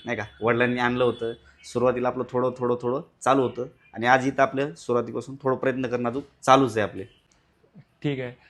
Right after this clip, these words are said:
Speaker 2: तर, अ, म्हणजे मेन आपलं जे काही आहे, ते आपलं मुळातून चालू झालेलं आहे.
Speaker 1: हा,
Speaker 2: की
Speaker 1: राईट.
Speaker 2: असं नाही की संपत्ती आपल्या काय भेटलेली नाही, आपल्या वडिलांनी मुळातून उभा केलेली
Speaker 1: ब-
Speaker 2: अ, बिझनेस आहे.
Speaker 1: हा, राईट.
Speaker 2: तर, अ, आपला हा जो बिझनेसमध्ये प्रवास आहे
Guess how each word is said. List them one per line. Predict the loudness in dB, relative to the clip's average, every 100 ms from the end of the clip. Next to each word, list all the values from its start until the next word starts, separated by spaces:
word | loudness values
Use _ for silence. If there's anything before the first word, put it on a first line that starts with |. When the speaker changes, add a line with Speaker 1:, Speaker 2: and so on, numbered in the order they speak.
| _ _ 2
Speaker 2:
तर, | 6
अ, | 6 6 2 -4
म्हणजे | -2 0 0 -2
मेन | 0 2
आपलं | 4 4 4 2 0 0
जे | 2
काही | 4 4
आहे, | 4 2
ते | 2 2
आपलं | 2 2
मुळातून | 4 4 4 4
चालू | 6 6
झालेलं | 6 0
आहे. | -6 -6 -4
Speaker 1:
हा, |
Speaker 2:
की | 2
Speaker 1:
राईट. | 2
Speaker 2:
असं | 2 2
नाही | 4 2
की | 2 0 -2 -18 _ _ -6 -2
संपत्ती | 0 2 2
आपल्या | 2 4
काय | 2 2
भेटलेली | 2 4 4
नाही, | 4 -2
आपल्या | -4 4 4
वडिलांनी | 6 4 2 2
मुळातून | 2 2 2 4
उभा | 4 4
केलेली | 6 4 4 -2 -4 -10
Speaker 1:
ब- | -10 _ _ _
Speaker 2:
अ, | -8
बिझनेस | -2 2 2 0
आहे. | -4 -8 -8
Speaker 1:
हा, | -4
राईट. | 4
Speaker 2:
तर, | 6
अ, | 6 6 2 -2 -12 -6
आपला | 2 4 6 4
हा | 4
जो | 6 4
बिझनेसमध्ये | 4 -2 _ 2 2 -2
प्रवास | 4 8 8
आहे | 6